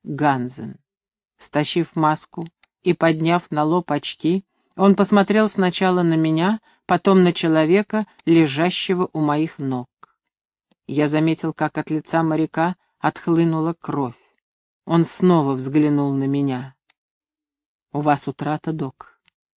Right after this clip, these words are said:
хриплым шепотом проговорил лейтенант. "Ах, что же я? Что вы хотите этим сказать? Ваш брат?" Он мотнул головой в сторону лежащего. "Командор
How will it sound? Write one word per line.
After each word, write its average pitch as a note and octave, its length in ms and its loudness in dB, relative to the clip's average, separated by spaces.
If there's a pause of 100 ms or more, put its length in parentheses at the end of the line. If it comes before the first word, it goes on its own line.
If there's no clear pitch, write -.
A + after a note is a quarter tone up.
(340)
хриплым E3 520 4
шепотом D3+ 500 0
проговорил D3+ 540 2
лейтенант. D3 640 -2 (680)
"Ах, - 240 -8
что - 460 -6
же B2+ 140 -4
я? B2 340 -6 (720)
Что - 280 0
вы D3+ 120 2
хотите D#3 460 0
этим D3 240 -4
сказать? C#3+ 640 -6 (680)
Ваш C#3 340 0
брат?" C#3+ 320 -8 (920)
Он E3+ 180 6
мотнул F#3+ 400 4
головой F3+ 460 2
в F3+ 40 -20
сторону D#3+ 520 0
лежащего. C#3+ 880 -4 (800)
"Командор D#3+ 720 2